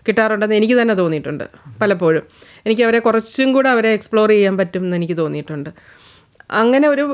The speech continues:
ഒരു സ്ത്രീ ഡോക്യുമെന്ററി സംവിധായിക എന്നുള്ള നിലയിൽ എനിക്ക് വലിയ വെ-, വെല്ലുവിളികളൊന്നും വന്നിട്ടുണ്ടെന്ന് എനിക്ക് തോന്നുന്നില്ല. സബ്ജക്റ്റുകൾ കണ്ടുപിടിക്കുന്നതിൽ ഒരു പരിധിയിൽ, ഏഹ്, ഒരു പരിധി വരെ ഞാൻ വിജയിച്ചിട്ടുണ്ടെന്നാണ് എനിക്ക് തോന്നുന്നത്. എനിക്കിഷ്ടമുള്ള സബ്ജക്റ്റുകളെ എനിക്ക്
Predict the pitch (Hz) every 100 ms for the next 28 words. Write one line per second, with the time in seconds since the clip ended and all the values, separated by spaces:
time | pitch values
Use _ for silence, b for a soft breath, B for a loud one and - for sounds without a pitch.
0 | - 226 277 302 - 240 262 302 294 277
1 | 277 277 269 294 285 277 262 262 262 269
2 | 254 269 269 254 254 254 262 262 247 247
3 | 269 233 247 285 285 262 233 240 247 247
4 | 247 240 233 226 214 214 214 208 208 202
5 | 196 208 202 190 202 185 165 202 B B
6 | B B - - 175 226 214 226 247 285
7 | 269 277 254 247 247 240 254 247 247 247
8 | 240 247 240 B 233 233 240 233 233 233
9 | 247 247 92 85 226 233 233 220 B B
10 | B 240 240 233 233 254 247 233 226 220
11 | 208 214 226 220 208 196 185 180 180 180
12 | 170 175 196 240 247 - 277 254 - 220
13 | 208 208 226 220 214 208